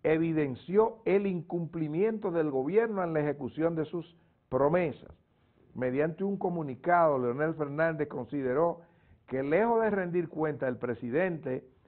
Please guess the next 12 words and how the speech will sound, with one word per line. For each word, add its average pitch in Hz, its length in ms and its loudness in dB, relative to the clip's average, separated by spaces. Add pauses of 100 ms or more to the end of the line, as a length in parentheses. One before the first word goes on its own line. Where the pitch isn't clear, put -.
(300)
hizo 170 320 0
un 160 180 -2
acto 175 500 -2 (360)
de 156 560 2 (400)
para 156 200 6
excusarse 180 880 -2
por 165 180 -6
la 147 200 0
pandemia 151 520 -2
y - 20 0
el 143 140 -2
covid 139 420 4